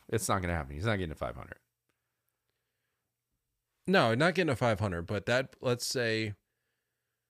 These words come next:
Speaker 2: finishes year, like, four twenty-five or so. And then you give him two more years of twenty-five to thirty. That puts him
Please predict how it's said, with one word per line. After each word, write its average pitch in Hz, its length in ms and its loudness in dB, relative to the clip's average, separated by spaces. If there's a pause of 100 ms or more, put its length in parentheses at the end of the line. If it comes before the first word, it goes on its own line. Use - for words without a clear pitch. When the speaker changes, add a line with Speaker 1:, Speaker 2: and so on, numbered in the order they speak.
(420)
Speaker 2:
finishes 110 440 0
year, 104 420 0
like, 90 220 -4
four 101 320 -4
twenty-five 87 840 -4
or 85 80 -8
so. 82 460 -4 (1500)
And 98 120 2
then 98 200 4
you 101 80 2
give 101 200 2
him 101 140 0
two - 220 -2
more 107 220 2
years 104 540 2
of 92 480 -4
twenty-five 98 680 -2
to 92 120 -4
thirty. 82 560 -6 (260)
That 85 180 -6
puts - 300 -6
him 87 480 -6